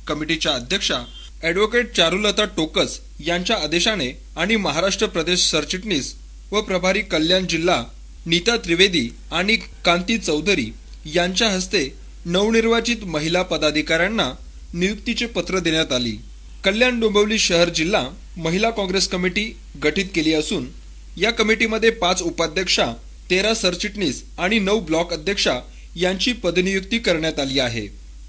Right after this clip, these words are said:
कांचन कुलकर्णी यांच्या महिला जिल्हाध्यक्षपदी नियुक्ती झाल्यानंतर कल्याण जिल्ह्यात महिला काँग्रेसला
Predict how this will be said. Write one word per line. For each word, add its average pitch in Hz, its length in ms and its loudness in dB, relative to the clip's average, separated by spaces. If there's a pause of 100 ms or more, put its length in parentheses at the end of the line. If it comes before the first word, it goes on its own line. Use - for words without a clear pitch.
(420)
कांचन 202 360 0
कुलकर्णी 180 580 -2 (200)
यांच्या 175 400 0
महिला 175 420 2 (240)
जिल्हाध्यक्षपदी 151 840 0
नियुक्ती 156 380 0
झाल्यानंतर 147 600 0 (580)
कल्याण 226 320 2
जिल्ह्यात 226 360 0
महिला 170 300 2
काँग्रेसला 175 600 0